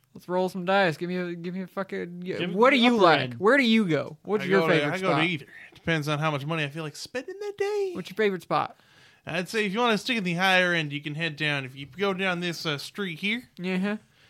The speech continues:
Speaker 3: you're gonna see on your left side, you can see the Broken Candle.
Speaker 1: Broken Candle, got it.
Speaker 3: You're gonna go there. It's gonna be a two-story building,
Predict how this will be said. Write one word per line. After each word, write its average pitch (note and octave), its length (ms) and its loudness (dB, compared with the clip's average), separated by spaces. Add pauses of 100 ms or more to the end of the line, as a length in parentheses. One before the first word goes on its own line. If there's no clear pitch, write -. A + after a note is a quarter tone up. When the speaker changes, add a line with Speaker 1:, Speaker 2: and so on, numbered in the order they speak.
(140)
Speaker 3:
you're D3 120 -10
gonna D#3+ 140 -8
see F#3+ 200 -8
on E3+ 80 -2
your D#3 100 -2
left E3 180 -2
side, D#3 400 0
you B2+ 60 -6
can C3 100 -4
see E3+ 120 -2
the D3 60 2
Broken C#3+ 380 0
Candle. B2 540 -6 (240)
Speaker 1:
Broken E3 340 -6
Candle, D#3+ 360 -4
got E3 300 2
it. - 60 -10 (440)
Speaker 3:
You're C#3 100 -8
gonna C#3 140 -6
go E3 220 2
there. E3 180 4
It's D#3 100 -2
gonna F#3+ 100 -4
be F3+ 60 2
a E3+ 40 2
two-story G#3 520 0
building, F3 420 0